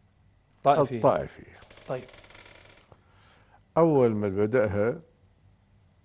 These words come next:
Speaker 2: هو الإطار التنسيقي، لأنه دعا إلى تحالف شيعي. طبعًا هذا لا يعني أنا ضد هاي القضية، ولكن أنا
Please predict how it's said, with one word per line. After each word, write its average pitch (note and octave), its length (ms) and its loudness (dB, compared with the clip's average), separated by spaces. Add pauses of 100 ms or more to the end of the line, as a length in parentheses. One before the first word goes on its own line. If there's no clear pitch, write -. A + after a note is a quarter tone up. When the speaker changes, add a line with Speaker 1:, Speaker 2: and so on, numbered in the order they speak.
(280)
Speaker 2:
هو D3+ 600 0 (600)
الإطار B2 420 2
التنسيقي، C#3+ 680 -4 (1600)
لأنه A#2 380 2
دعا B2+ 380 10
إلى G#2 200 4
تحالف G#2+ 480 0
شيعي. D2 320 -8 (2500)
طبعًا G#2+ 320 2
هذا A2 240 4
لا C3 200 8
يعني A#2+ 420 4
أنا G#2+ 140 2
ضد A#2+ 320 4
هاي G2 160 0
القضية، F#2+ 360 -2
ولكن A2+ 420 0
أنا A2+ 380 -2